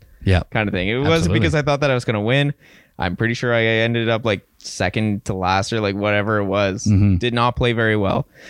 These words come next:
Speaker 2: Um, but this tournament, we played it together. It was a team event, um, scramble format. There were, like, three different, like, formats that we ended up playing. It was best ball, where we pick, like, you both tee off. Oh, wait. No, no, we, best ball is you play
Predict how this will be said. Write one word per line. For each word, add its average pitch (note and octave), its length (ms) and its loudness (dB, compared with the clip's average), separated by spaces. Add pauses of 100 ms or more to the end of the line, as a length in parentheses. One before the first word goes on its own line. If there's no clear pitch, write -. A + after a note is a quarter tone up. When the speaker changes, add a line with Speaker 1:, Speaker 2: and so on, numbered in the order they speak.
(180)
Speaker 2:
Um, A#2 320 0
but B2+ 140 0
this F#3 160 -2
tournament, D3 320 0
we C3 80 -2
played C#3 240 0
it C3+ 100 -4
together. A#2+ 420 0
It A2+ 40 2
was A2 100 0
a G#2+ 60 -2
team A#2+ 240 -2
event, G#2+ 340 -2 (560)
um, G#2 400 0
scramble A2 380 -2
format. G#2+ 420 -2
There A#2 100 0
were, A2+ 100 0
like, G2+ 220 -2
three B2+ 200 -2
different, A#2+ 260 -2
like, G#2 160 -2 (100)
formats B2 340 -2
that B2+ 80 -6
we A#2+ 180 0
ended A2+ 200 0
up A2 100 -4
playing. A#2 280 0
It A2+ 60 0
was G#2 160 -2
best A#2 320 -2
ball, A#2 360 0 (440)
where G2 460 0 (160)
we G#2 300 0
pick, C3+ 280 -2 (220)
like, A#2+ 200 0
you A2 200 -2
both C#3 260 0
tee C3+ 180 -2
off. A#2+ 340 0 (880)
Oh, B2 80 -2
wait. A2+ 200 0 (460)
No, C#3 100 -2
no, C3 140 0
we, A#2 180 0 (100)
best C#3 360 -2
ball A#2+ 180 2
is A2+ 160 -2
you A2+ 100 0
play A#2+ 540 0